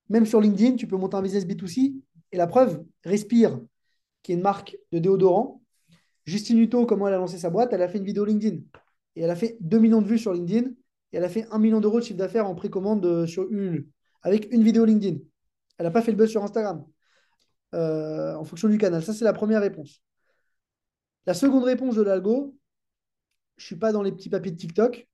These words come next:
donc je ne peux pas te dire comment il fonctionne. Par contre, ce qui est sûr, c'est que TikTok, son but, c'est que tu restes sur la plateforme un maximum de temps.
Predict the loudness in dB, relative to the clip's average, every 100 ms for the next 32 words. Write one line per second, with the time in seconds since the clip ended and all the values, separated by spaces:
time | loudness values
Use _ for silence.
0 | _ -14 -8 -4 -2 -2 -2 0 -2 -4
1 | -2 0 2 0 -4 -4 -6 -6 0 0
2 | 0 -4 -16 _ _ _ _ _ _ _
3 | _ _ _ -6 -2 4 4 4 -2 _
4 | _ _ _ _ -10 -4 2 2 2 -6
5 | -2 -2 -4 -16 _ _ -10 -6 0 2
6 | 2 0 0 0 -2 -2 0 -4 -6 -6
7 | -6 -4 -4 -6 -10